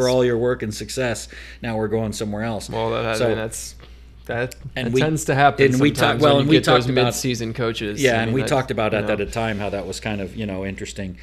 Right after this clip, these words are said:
Speaker 2: Hines, for his part, put together a record of one thirty-four, ninety-six, and eighteen in the four seasons he was the Predators head coach, but never got the team past the opening round of the playoffs, and he did have one year remaining on his contract. So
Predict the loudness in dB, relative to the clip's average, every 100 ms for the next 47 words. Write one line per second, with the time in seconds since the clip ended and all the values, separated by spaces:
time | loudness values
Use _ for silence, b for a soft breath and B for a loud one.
0 | B B B -6 0 2 0 -2 -2 -2
1 | -2 -2 -4 -2 -6 -4 -4 -2 -2 -4
2 | -4 -6 -4 -4 -4 -4 -4 -4 -4 -2
3 | -4 -6 -8 -8 -8 -8 -8 -8 -6 -4
4 | -6 -8 -8 -8 -8 -10 -10 -10 -8 -8
5 | -10 -10 -2 -2 -2 -6 -6 -6 -6 -4
6 | -4 -6 -10 -4 -2 0 -2 -4 -6 -10
7 | -8 -6 -6 -6 -6 -6 -6 -6 -6 -10
8 | -8 -6 -6 -6 -10 B B B B -14
9 | -8 0 0 0 -4 -8 -10 -8 -6 -4
10 | -4 -6 -8 -8 -6 -6 -6 -6 -6 -6
11 | -8 -10 -8 -8 -6 -8 -8 -6 -4 -6